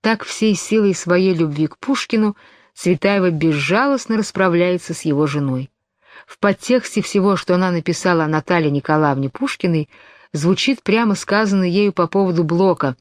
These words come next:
«Если бы я была рядом, он бы не умер». Неудивительно, что Цветаева с восторгом приняла книгу Щеголева «Дуэль и смерть Пушкина». По отношению к Наталье Николаевне Пушкиной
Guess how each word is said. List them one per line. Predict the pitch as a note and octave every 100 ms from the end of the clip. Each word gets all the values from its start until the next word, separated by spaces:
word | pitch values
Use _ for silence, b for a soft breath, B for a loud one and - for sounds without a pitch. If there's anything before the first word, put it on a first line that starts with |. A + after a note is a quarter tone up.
| _ _ _ _ -
«Если | D#3+ G#3+ A3+ - F#3
бы | E3 D#3+
я | C3+ D#3+ F3
была | F3+ B3 C4 C4+
рядом, | C#4 C#4 C4+ C#4 - B
он | - E3 F3 E3
бы | G#3
не | A3+
умер». | D#3 C3+ C3 - _ _ _ _ _ _ _ _ _ _ _ _ _ _ _ _ -
Неудивительно, | G#3 B3+ A#3+ C#4 C4 A#3 B3+ B3+
что | - A#3
Цветаева | - G#3+ G3 G3+ G#3
с | A3+
восторгом | G#3+ A#3+ - G3 F3 G3 F3+
приняла | F#3+ F#3+ F#3 F3+
книгу | F3+ F3 E3
Щеголева | - F#3 F3+ G3+ G3+ G#3+ B B B B
«Дуэль | E3+ F#3 G3+ -
и | F#3+
смерть | - F3+ F3+ -
Пушкина». | F3+ D#3 - D#3 D3+ E3 _ _ _ _ _ _ _ -
По | F#3
отношению | F3+ F#3+ - G#3+ G3+ F#3+ F3 b b b
к | -
Наталье | F#3+ F3+ G3 F#3
Николаевне | - F3+ F3 E3+ E3
Пушкиной | - A#3 - F#3+